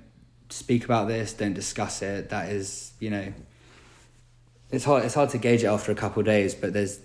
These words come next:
I think that is the main, the main difference is that here, if, like, the, it make, it's an, there's an uncomfortability about discussing the fact that there are these anti-gay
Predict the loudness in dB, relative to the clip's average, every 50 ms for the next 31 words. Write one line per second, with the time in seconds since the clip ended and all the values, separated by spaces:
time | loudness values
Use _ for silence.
0 | -8 -4 0 0 2 2 2 2 2 0 -2 0 2 2 2 2 2 -2 -4 -6
1 | -6 -4 -2 0 0 0 0 -2 -4 -6 -8 -10 -10 -12 -12 -12 -10 -8 -8 -8
2 | -10 -12 -14 -20 -20 -20 -20 _ _ -20 -20 _ _ _ _ _ _ -18 -12 -6
3 | -2 -2 0 0 -2 -2 -6 -8 -12 -18 -20 -20 -20 -20 -18 -16 -16 -16 -12 -10
4 | -8 -8 -8 -8 -10 -14 -12 -8 -6 -6 -4 -4 -4 -2 -2 -2 -2 -2 -4 -4
5 | -6 -6 -6 -6 -4 -4 -2 -2 -2 -2 -2 -2 -2 -2 -2 -4 -4 -4 -2 -2
6 | -2 -2 -2 -2 -4 -4 -4 -6 -8 -6 -4 -2 -2 -2 -4 -6 -8 -14 -18 -20
7 | -18 -14 -12 -12 -8 -8 -8 -8 -6 -8 -8 -8 -8 -8 -8 -8 -6 -6 -6 -6
8 | -6 -10 -10 -8 -8 -6 -6 -6 -6 -6 -8 -8 -10 -10 -10 -10 -8 -8 -10 -8
9 | -8 -8 -10 -10 -12 -12 -14